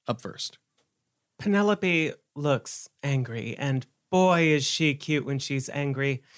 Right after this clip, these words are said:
Speaker 2: I drop my flutes and my rocks and draw my sword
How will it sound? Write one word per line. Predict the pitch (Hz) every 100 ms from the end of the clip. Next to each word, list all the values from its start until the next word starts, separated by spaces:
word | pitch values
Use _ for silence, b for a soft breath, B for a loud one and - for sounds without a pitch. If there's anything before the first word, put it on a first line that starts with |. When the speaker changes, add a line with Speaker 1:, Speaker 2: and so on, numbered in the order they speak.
| b b b _ _ _ _ -
Speaker 2:
I | 196 180 170
drop | - 156 180 180 -
my | 180 165
flutes | - 156 156 139 - - - -
and | 156 151
my | 147 143
rocks | 135 135 131 - - b b b b _ _
and | 160 160
draw | 139 143 170 175 170
my | 165 147
sword | 139 - 120 -